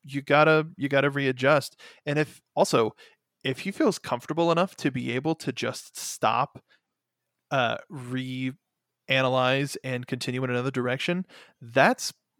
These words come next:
one, brave and also really lucky, really fortuitous. I, I'm happy that he has the ability, that it's not something that was taken away from him, but something that he can go, "You know what?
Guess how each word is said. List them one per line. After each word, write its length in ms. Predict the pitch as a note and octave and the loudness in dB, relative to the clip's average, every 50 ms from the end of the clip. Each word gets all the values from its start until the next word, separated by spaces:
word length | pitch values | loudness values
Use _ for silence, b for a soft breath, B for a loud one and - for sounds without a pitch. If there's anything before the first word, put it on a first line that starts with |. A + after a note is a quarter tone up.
| - E3 | -6 0
one, 300 | C3+ C#3+ D#3+ G3 A#3+ G#3 | 4 4 4 4 2 0
brave 480 | D#3+ C3+ B2+ B2 C3 E3+ A3 A3 - - | -2 0 2 2 2 2 0 -2 -4 -2
and 120 | - C3+ B2 | -2 0 2
also 580 | C3 E3+ F3+ - - F3 E3+ D#3 D3 C3+ B2 - | 2 2 2 4 6 6 6 6 4 2 0 -4
really 400 | B2 B2 F#3 A#3+ E4 G4 F#4 C#4+ | -4 -4 -4 -2 -2 0 -2 -2
lucky, 520 | - - - E3+ - - A3 B2+ D#3 - _ | -2 -2 -6 -6 -6 -8 -8 -8 -8 -10 _
really 240 | - C3+ D3+ G#3+ C4 | -4 -2 0 0 0
fortuitous. 800 | - - - A#3 - - - B2+ C#3 D3+ - - - - - - B B B B B B | -2 -4 -4 -4 -4 -2 -2 0 0 0 0 -2 -4 -6 -12 -16 B B B B B B
I, 120 | C3+ C#3 - | 0 2 2
I'm 320 | - C#3 D3+ D3 C#3 C3 - _ _ _ _ - | 2 0 0 -2 -6 -8 -10 _ _ _ _ -8
happy 420 | - - - D#3 E3+ - F3+ E3+ | 0 4 6 6 6 4 2 -2
that 180 | D3 C#3+ C3+ - | 0 -2 -2 -2
he 200 | - D3 C#3+ C3+ | -4 -8 -8 -4
has 320 | - - C3 C3+ B2+ B2+ | 0 2 2 2 2 0
the 120 | B2+ B2+ | -4 -6
ability, 560 | B2 A#2 B2+ C3 C3+ C3+ B2+ A#2+ A#2+ A#2 A#2+ - B B B B B | -4 -2 0 0 0 0 -2 -2 -4 -6 -8 -10 B B B B B
that 100 | B B2+ | B -2
it's 200 | B2+ - - - | -2 -2 -6 -8
not 480 | C3+ C3 C3+ C3+ C3+ C3+ - - - - b b b b b b _ _ - | -6 -2 -2 0 0 -2 -4 -8 -16 -18 b b b b b b _ _ -2
something 360 | - - F3 E3+ - D#3+ D3+ | 2 4 4 4 4 2 2
that 120 | C#3+ C#3+ B2+ | 4 4 4
was 140 | C#3 B2+ | 4 2
taken 260 | - - C3 - C#3 C3 | 2 2 2 2 2 2
away 220 | C#3+ F#3+ A#3+ B3 | 4 4 4 2
from 180 | - E3 C3+ C3+ | 0 -2 -4 -2
him, 300 | C3 C3+ B2+ B2 A#2+ A#2+ | -2 -2 -2 -2 -4 -4
but 160 | B2 B2+ - | -4 -2 0
something 480 | - E3 D#3 D3+ - D3 C3+ C3+ C3+ | 2 0 0 0 0 -4 -4 -4 -4
that 160 | C3 C3 B2+ B2 | -4 -4 -4 -4
he 180 | - - D3 | -4 -4 -4
can 160 | C3+ - C3+ | -4 -4 -4
go, 140 | B2 B2 B2 | -2 -2 -2
"You 120 | B2+ B2 B2+ | 0 0 0
know 120 | C3 B2+ | 0 2
what? 260 | B2 B2+ B2 A#2+ A2+ | 2 4 2 2 0